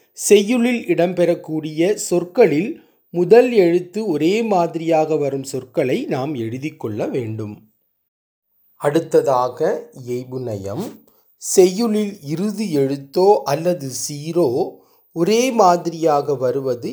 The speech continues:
இயைபு நயமாகும். இதனை எழுதிவிட்டு பாடலில் உள்ள சொற்களில் இடம்பெறக்கூடிய இறுதி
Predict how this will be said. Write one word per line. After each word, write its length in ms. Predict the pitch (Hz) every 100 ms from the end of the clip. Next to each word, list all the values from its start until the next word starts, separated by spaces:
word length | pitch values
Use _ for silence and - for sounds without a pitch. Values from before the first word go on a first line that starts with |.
| -
இயைபு 420 | 139 170 202 208
நயமாகும். 920 | 170 139 127 120 120 117 127 113 110 _ _ _ _ _ _
இதனை 300 | 143 151 147 139 120
எழுதிவிட்டு 680 | 127 127 135 120 113 107 107 214 - - _ _ -
பாடலில் 580 | 160 175 196 202 202 180
உள்ள 220 | 151 147
சொற்களில் 640 | - 135 135 175 170 175 170
இடம்பெறக்கூடிய 960 | 135 139 143 139 139 - 123 123 117 117 151 - - _ _ _ _ _ 147
இறுதி 460 | 147 202 233 208